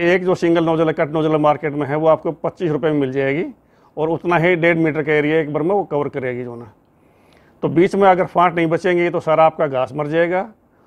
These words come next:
और आपकी फसल को नुकसान नहीं होगा। और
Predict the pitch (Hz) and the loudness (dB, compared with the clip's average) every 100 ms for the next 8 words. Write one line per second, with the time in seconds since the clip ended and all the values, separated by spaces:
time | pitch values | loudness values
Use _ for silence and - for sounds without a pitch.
0 | _ 156 165 165 - 160 143 143 147 147 | _ -2 2 2 -2 -4 -2 -2 -2 -4
1 | - 143 139 131 131 165 285 _ _ _ | -4 -4 -2 -2 -2 -4 -6 _ _ _
2 | _ _ - 147 165 156 | _ _ -2 2 2 0